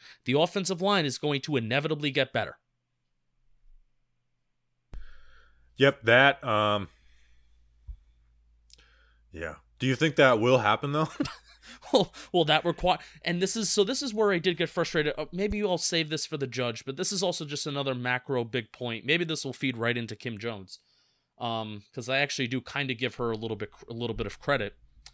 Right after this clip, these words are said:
Speaker 1: I was not happy with the questions that were asked to Judge, because it was like, "Oh, what did you, what do you think of this specific player? What do you think of this specific coach?"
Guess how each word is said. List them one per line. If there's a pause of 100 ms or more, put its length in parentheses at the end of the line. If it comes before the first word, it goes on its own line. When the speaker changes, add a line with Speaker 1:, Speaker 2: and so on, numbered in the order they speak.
(1300)
Speaker 1:
I
was
not
happy
with
the
questions
that
were
asked
to
Judge, (180)
because
it
was
like,
"Oh,
what
did
you,
what
do
you
think
of
this
specific
player? (300)
What
do
you
think
of
this
specific
coach?"